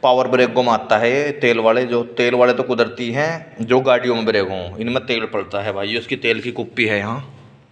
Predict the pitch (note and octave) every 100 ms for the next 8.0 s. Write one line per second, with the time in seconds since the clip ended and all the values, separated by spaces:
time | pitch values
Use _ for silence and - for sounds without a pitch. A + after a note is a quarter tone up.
0 | _ _ _ _ _ _ _ _ _ -
1 | G#2 G2+ - G#2 G2+ G2+ - G#2 G2 G#2
2 | G2+ A2 A#2 G#2+ G2+ F#2+ F#2+ F2+ G2 G#2+
3 | D3 - - _ _ _ _ _ _ _
4 | _ - - _ _ _ - A#2 A2+ G#2+
5 | G#2+ G#2 G2+ F#2 F2+ F2+ A2 G#2 G#2+ G#2
6 | G2 G2+ G2+ A2 G#2 C#3 C3+ G2+ G2 F#2+
7 | G#2 F#2+ G2 F#2 G2+ G2 G2 G#2 B2